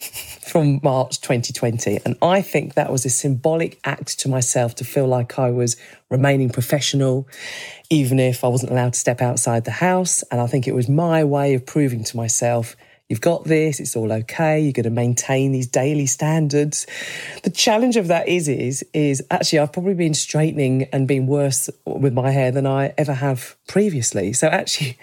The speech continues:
<laughs> what the hairdresser was horrified when she looked at it and said, "What have you been doing to your hair?" And I said, "I think it's 'cause I'm getting old." And she said, "Mm, how often do you straighten your hair?" And I said,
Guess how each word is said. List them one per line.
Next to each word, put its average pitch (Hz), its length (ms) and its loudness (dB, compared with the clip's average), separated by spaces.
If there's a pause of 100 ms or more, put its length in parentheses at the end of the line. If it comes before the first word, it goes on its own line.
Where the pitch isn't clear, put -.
(220)
<laughs> - 280 -8
what 302 140 4
the 240 100 2
hairdresser 240 460 2
was 170 140 0
horrified 156 640 0
when 143 100 0
she 143 140 -2
looked 170 240 0
at - 60 -2
it 143 40 2
and 135 100 0
said, 185 140 -2
"What 226 140 0
have - 100 -2
you 240 100 2
been 220 140 2
doing 196 240 2
to 190 120 0
your 175 100 2
hair?" 226 220 0
And 233 100 2
I 185 40 0
said, 165 160 -6
"I 170 60 -2
think 254 160 -6
it's - 60 -10
'cause 156 140 -4
I'm 139 120 2
getting 139 240 0
old." 165 260 2
And 143 100 -2
she 165 120 -2
said, 180 260 -2
"Mm, 285 420 0 (280)
how 359 180 2
often 370 220 0
do 302 100 0
you 285 40 2
straighten 262 380 0
your 214 160 0
hair?" 202 200 0
And 170 80 0
I 165 40 -2
said, 175 300 -2